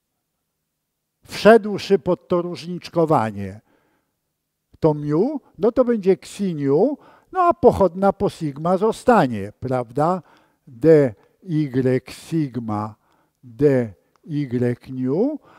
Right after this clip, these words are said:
a tutaj tak samo postąpimy z tą etą, wejdziemy pod ten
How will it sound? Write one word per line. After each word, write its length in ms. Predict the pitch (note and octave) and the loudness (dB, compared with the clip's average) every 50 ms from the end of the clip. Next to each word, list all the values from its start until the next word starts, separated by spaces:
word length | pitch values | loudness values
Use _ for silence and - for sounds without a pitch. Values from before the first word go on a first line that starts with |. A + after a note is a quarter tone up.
| - - - | -20 -6 0
a 100 | C4+ C4 | 0 2
tutaj 360 | - D4 C4+ - C#4+ C#4 C4 | 2 0 -2 0 0 0 2
tak 240 | - C#4 C4 - - | 2 2 2 2 0
samo 480 | - C4+ C#4 C4+ A3 E3+ C#3 B2 A#2 - _ _ _ _ _ _ _ - | 2 4 4 4 4 2 -2 -2 -4 -8 _ _ _ _ _ _ _ -2
postąpimy 840 | - E3 - - - F3+ E3+ E3+ D3 - C#3+ E3 D#3 D#3+ F#3 G#3 | -2 -2 -2 2 4 4 4 4 2 -6 -6 -6 -4 0 0 0
z 100 | F#3+ - | 0 0
tą 240 | - F#3+ F3+ F#3 F#3 | 0 0 0 0 2
etą, 640 | G3 G3 F#3 E3+ D3 - - D3+ D3 E3 G#3 A#3+ B3 - _ - - - | 4 6 8 8 6 6 2 4 4 4 4 2 0 -2 _ -18 -20 -10
wejdziemy 560 | C#3+ D3 F#3+ G3 F#3 C#3+ E3+ G3+ F#3 F3+ F3+ | 0 4 4 4 6 6 4 4 4 4 -2
pod 460 | - - F3 E3+ - _ _ _ _ - | 0 2 2 2 0 _ _ _ _ 4
ten 440 | F3+ F3 E3 D#3+ D#3 D#3 F3+ G3 | 4 6 6 4 -2 -10 -10 -12